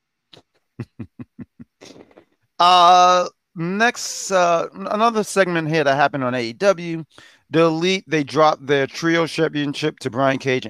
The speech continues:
and the Gate of Agony, which I just, I lo-, I, I don't nothing about this team, but the name itself, it just sounds so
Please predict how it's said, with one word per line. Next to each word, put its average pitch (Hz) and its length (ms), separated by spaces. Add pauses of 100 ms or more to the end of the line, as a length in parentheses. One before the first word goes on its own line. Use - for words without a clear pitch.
and 110 220
the 104 60
Gate 123 300
of 98 180
Agony, 147 580
which 131 300
I 127 160
just, 127 260
I 127 140
lo-, 127 220
I, 151 180 (100)
I 123 160
don't 147 240
nothing 147 320
about 113 240
this 120 160
team, 123 320 (320)
but - 140
the 151 100
name 139 400
itself, 127 460
it 117 60
just - 200
sounds 113 280
so 120 220